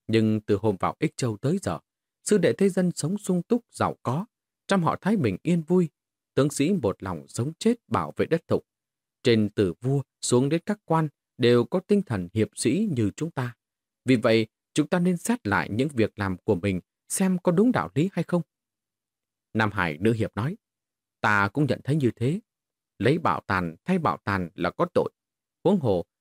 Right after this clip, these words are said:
lấy bảo tàn thay hiệp nghĩa, cháu có nghe lời ta không?" Đào Kỳ đứng dậy chắp tay, trong nguyện nghe lời dạy dỗ của sư bá. Nam Hải Nữ Hiệp thở dài, lập tức cho, cho liên lạc với các đạo quân kia,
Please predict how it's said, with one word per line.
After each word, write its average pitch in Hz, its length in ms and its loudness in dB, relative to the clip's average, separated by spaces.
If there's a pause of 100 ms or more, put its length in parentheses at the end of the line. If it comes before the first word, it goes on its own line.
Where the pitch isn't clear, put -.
lấy 131 100 2
bảo 135 180 -2
tàn 107 340 0
thay 202 120 4
hiệp 123 260 0
nghĩa, 127 220 0 (360)
cháu 107 260 -2
có 165 140 0
nghe 135 140 0
lời 90 240 -4
ta 127 200 -4
không?" 147 160 -2 (920)
Đào 131 200 2
Kỳ 135 80 6
đứng 190 180 2
dậy - 240 0
chắp 196 220 -4
tay, 165 200 -2 (500)
trong 196 160 2
nguyện 120 200 2
nghe 180 100 2
lời 101 220 0
dạy 90 340 -2 (140)
dỗ 151 300 2
của - 100 2
sư - 160 0
bá. 143 240 -6 (1000)
Nam 113 140 0
Hải 87 180 -4
Nữ 110 140 0
Hiệp 110 280 -4
thở 87 220 -4
dài, 87 240 -8 (600)
lập 113 220 2
tức 156 140 0 (200)
cho, 170 80 2
cho 135 220 -4
liên 107 240 -2
lạc 80 240 -8
với 110 120 0
các - 180 -6
đạo - 160 -2
quân 135 220 -2
kia, 135 260 -2